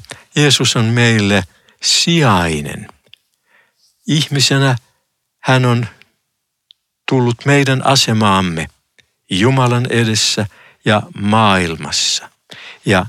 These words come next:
sellaisena hän lahjoittaa meille koko Jumalan, kaiken Jumalan hyvyyden ja rakkauden. Ja Jeesuksessa tämä hänen esikuvansa ja tämä hänen sijaisuutensa,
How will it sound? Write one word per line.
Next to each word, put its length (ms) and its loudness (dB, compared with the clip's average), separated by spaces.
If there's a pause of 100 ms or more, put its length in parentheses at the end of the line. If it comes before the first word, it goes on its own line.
sellaisena 840 0 (340)
hän 320 0
lahjoittaa 1000 0
meille 560 0 (960)
koko 300 -2
Jumalan, 640 0 (420)
kaiken 520 2
Jumalan 640 0
hyvyyden 640 0 (300)
ja 160 2
rakkauden. 920 -4 (520)
Ja 80 2
Jeesuksessa 920 0 (320)
tämä 280 2
hänen 400 0
esikuvansa 880 0 (300)
ja 60 0
tämä 260 0
hänen 280 0
sijaisuutensa, 1300 0